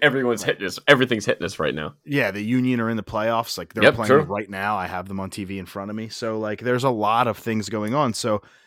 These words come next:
Speaker 2: you know, to, to be able to watch this legitimately magical run for the Phils, um, has been spectacular to watch. I won't go too deep into that because, you know, this isn't a sports pod and,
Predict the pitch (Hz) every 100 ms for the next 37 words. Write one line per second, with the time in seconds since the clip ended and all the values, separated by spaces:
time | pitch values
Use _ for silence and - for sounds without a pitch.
0 | _ 151 135 131 127 - 135 143 160 123
1 | 117 123 113 101 - 127 131 107 147 190
2 | 156 143 127 117 107 117 117 104 95 87
3 | 95 87 82 _ _ - 113 95 - 110
4 | 95 - - _ _ 107 101 95 92 107
5 | 104 120 110 - 107 - 110 104 113 101
6 | 95 92 98 107 123 131 - 113 - 180
7 | 139 135 131 127 113 104 104 - - 104
8 | 101 110 107 98 98 110 110 98 - 98
9 | 90 - 92 90 92